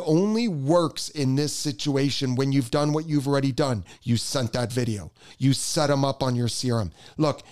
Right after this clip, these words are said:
if you meet somebody on a Sunday, set 'em up on the C R M Tuesday, follow up Thursday. That's disrespectful. It actually, I take a different approach.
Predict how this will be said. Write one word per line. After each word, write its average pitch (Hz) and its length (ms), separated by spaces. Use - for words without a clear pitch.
if 147 160
you 208 100
meet 196 240
somebody 160 380
on 143 80
a 135 60
Sunday, 139 400
set 143 220
'em 143 140
up 139 160
on 135 140
the 127 80
C 139 240
R 127 160
M 123 140
Tuesday, 127 420
follow 123 420
up 117 180
Thursday. 113 680
That's 185 260
disrespectful. 117 880
It 147 100
actually, 160 680
I 156 200
take 175 280
a 147 60
different 117 460
approach. - 500